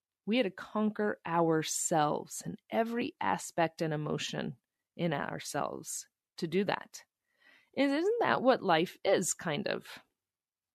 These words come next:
This constant roller coaster, this constant up and down, different mountains, um, highs and lows. And at the end of it all,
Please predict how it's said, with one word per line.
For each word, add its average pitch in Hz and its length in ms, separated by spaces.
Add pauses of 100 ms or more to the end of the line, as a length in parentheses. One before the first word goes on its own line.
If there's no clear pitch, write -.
(420)
This 202 180
constant 247 800
roller 165 300
coaster, 147 440
this 147 200
constant 220 960 (560)
up 196 220
and 190 200
down, 156 540
different 175 380
mountains, 147 800 (440)
um, 151 260
highs 190 420
and 190 260
lows. 151 760 (1500)
And 220 120
at 226 200
the 294 120
end 233 220
of 196 100
it 180 120
all, 240 500